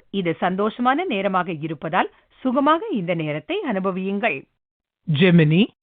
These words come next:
Speaker 2: ஃபைனான்ஸ்.
Speaker 1: இன்று நீங்கள் வாடகை வீட்டில் இருந்தால் உங்களது கனவு இல்லத்தை தேடலாம். இதற்காக எடுக்கும் முயற்சிகள் பலனை தரும். நீங்கள் தேடும் இல்லம்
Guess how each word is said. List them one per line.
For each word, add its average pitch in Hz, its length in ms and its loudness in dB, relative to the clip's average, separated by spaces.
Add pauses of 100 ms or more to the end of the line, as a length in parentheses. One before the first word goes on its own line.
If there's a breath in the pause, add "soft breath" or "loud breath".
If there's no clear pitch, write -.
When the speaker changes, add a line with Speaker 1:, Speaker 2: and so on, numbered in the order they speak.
(200)
Speaker 2:
ஃபைனான்ஸ். 175 640 6 (520)
Speaker 1:
இன்று 370 260 2
நீங்கள் 285 380 2
வாடகை 214 440 2
வீட்டில் 160 400 -2
இருந்தால் 151 400 -2 (280 soft breath)
உங்களது 277 420 2
கனவு 339 360 2
இல்லத்தை 170 380 -2
தேடலாம். 156 500 -2 (420)
இதற்காக 269 500 2 (100)
எடுக்கும் 170 400 -2
முயற்சிகள் 208 500 -2 (220)
பலனை 311 420 -2
தரும். 196 320 0 (540)
நீங்கள் 170 380 2
தேடும் 156 340 0
இல்லம் 151 300 -2